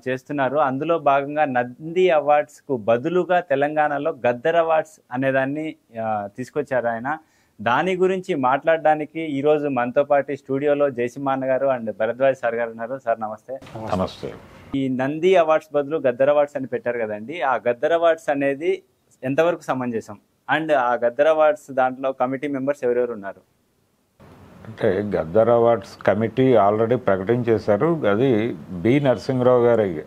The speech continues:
Speaker 2: అధ్యక్షతన పనిచేస్తోంది. వాళ్ళు already యాక్టివిటీలో ఉన్నారు. అంటే, దీనిలో దిల్ రాజు గారు ఉన్నారు,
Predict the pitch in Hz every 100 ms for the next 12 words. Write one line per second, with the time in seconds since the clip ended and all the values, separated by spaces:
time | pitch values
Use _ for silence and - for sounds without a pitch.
0 | - 95 98 - 110 90 101 139 113 110
1 | 107 - 104 69 - - - - - -
2 | - - 92 90 104 123 131 110 110 139
3 | 123 135 127 107 113 107 - - - 98
4 | - - - - - - - - - -
5 | - - 110 113 127 110 117 - - -
6 | - - 92 117 135 147 165 123 127 -
7 | - - - - - - - - - -
8 | - 90 123 135 143 135 139 123 120 120
9 | 117 127